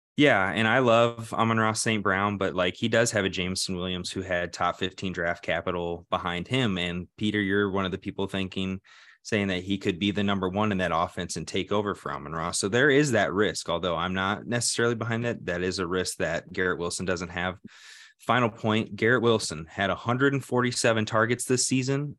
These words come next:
Amon-Ra had one hundred and forty-six. Garrett Wilson, eleven hundred and three yards. Amon-Ra Saint Brown, eleven hundred sixty-one yards, only fifty-eight yards difference between them.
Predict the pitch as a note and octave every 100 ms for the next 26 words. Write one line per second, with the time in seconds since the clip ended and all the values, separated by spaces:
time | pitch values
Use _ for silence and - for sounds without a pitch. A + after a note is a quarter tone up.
0 | - F#2+ A2 A2 G#2+ G#2 G#2+ G#2 F#2 D#2+
1 | E2+ F#2 F2+ G2+ G#2+ A#2 G2 G2 - G#2
2 | G2+ F2+ - F2 - - - - _ -
3 | - _ - G#2+ A2+ E2 G#2+ G#2+ - A#2+
4 | B2 A2 - F#2 F#2 G2 G#2+ G#2+ G#2 G2+
5 | G2 F#2+ - G#2 G#2 F#2+ F#2 G2 G#2 G#2+
6 | - F#2 F#2 F#2+ F2+ F#2+ - G2+ D#2+ D#2+
7 | F#2 F2+ F#2+ A1 E2 F#2 F#2+ G#2 F#2+ G2+
8 | F#2+ F2+ F2+ - - F#2+ - F#2 F2 F2+
9 | F2 E2+ E2+ D2 F#2 E2+ - G#2 - G2
10 | G2 E2+ F2 F2+ F2 - F#2 G2+ - F#2
11 | - G2+ F#2+ F#2+ G2